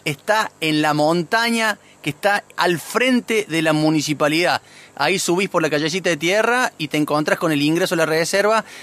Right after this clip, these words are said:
Es muy fácil llegar, eh, por el viejo camino de los inmigrantes.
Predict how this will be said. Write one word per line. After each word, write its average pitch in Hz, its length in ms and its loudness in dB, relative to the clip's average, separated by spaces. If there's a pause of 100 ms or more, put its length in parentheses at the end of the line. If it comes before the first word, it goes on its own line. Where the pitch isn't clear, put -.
(120)
Es 160 120 0
muy 170 140 2
fácil 139 600 0
llegar, 135 420 0
eh, 139 100 -6
por 131 180 -2
el 131 160 0
viejo 175 420 -2
camino 165 460 2
de 131 80 2
los 123 220 -2
inmigrantes. 123 800 0